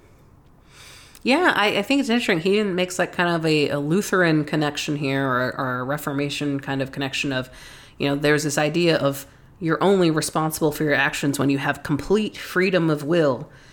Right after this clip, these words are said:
and you have a moral duty to resist all coercion. And so he, he takes that and he's like, "How do you fucking explain arranged marriages then? How do you explain, like, this becoming a legal contract?"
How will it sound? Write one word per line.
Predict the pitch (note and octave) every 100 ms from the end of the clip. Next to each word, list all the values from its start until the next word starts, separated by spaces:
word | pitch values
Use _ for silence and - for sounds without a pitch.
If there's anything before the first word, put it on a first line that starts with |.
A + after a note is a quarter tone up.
| - -
and | C#3+ C#3
you | C#3 C#3+
have | C#3+
a | C3+
moral | D3 F3+ F#3 E3+
duty | D#3+ D#3+ D3+
to | D3
resist | C#3 C#3+ D#3 -
all | C#3+ C#3
coercion. | - C3+ C3+ C#3 C#3 C3+ C3 C#3 - - - -
And | D3+ D#3
so | E3 D#3+
he, | D#3+ D#3+
he | D#3+ D#3 D3 - - -
takes | - A3 -
that | E3
and | D#3+
he's | D#3+
like, | D#3+ D#3 -
"How | D3+ G3 B3 B3+ A#3 - -
do | F3
you | G3 G3+
fucking | G3+ G3+ G#3+
explain | G3 F#3 - G3+ G3
arranged | F3 F#3 F#3+ E3+
marriages | E3 D4 C4 A#3+
then? | A#3+ A#3+ A#3
How | F#3 F3+
do | F3
you | E3+
explain, | D#3+ - E3 D#3+ D#3 D3
like, | C#3+ C#3+
this | D#3+ E3 -
becoming | - - D#3 D#3+ D#3+ D3
a | D3 D3+
legal | C#3 C#3+ D#3 D#3+ F3
contract?" | - D3 E3+ A#3+ - - - -